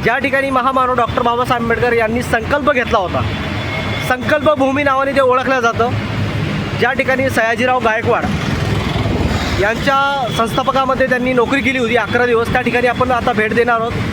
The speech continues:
सध्याला गुजरातवरून, म्हणजे सुरतवरून बरोडा जी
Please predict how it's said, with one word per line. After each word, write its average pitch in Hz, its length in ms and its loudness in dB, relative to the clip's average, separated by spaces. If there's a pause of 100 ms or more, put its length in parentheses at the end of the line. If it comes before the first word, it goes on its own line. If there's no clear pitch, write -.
(500)
सध्याला 269 520 2 (100)
गुजरातवरून, 262 560 2
म्हणजे 247 280 0
सुरतवरून 269 640 2 (680)
बरोडा 269 340 2
जी 277 480 0